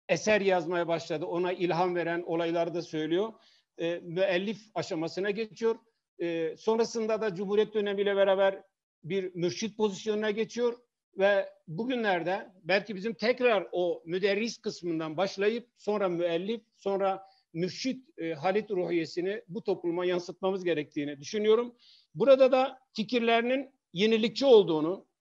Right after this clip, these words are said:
gelenekçi algılamanın, gelenekçi akademiyanın veya bugünkü modern adı altında Batı formatında bize, e, devşirilmiş, e, formatlara uymadığını, kendi formu, fonksiyonu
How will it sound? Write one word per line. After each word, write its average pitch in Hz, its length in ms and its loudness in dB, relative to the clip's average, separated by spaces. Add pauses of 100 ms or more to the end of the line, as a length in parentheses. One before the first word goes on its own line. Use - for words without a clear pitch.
(340)
gelenekçi 220 760 2 (100)
algılamanın, 175 760 2
gelenekçi 208 520 0
akademiyanın 185 880 2
veya 175 520 -2
bugünkü 226 300 -6
modern 208 460 4
adı 208 280 2
altında 196 600 -2 (320)
Batı 175 360 0
formatında 196 800 2
bize, 180 440 -2 (360)
e, 185 60 -4 (520)
devşirilmiş, 208 1080 0
e, 170 340 -2
formatlara 226 880 4
uymadığını, 170 680 2
kendi 208 360 -2
formu, 208 580 6
fonksiyonu 202 880 0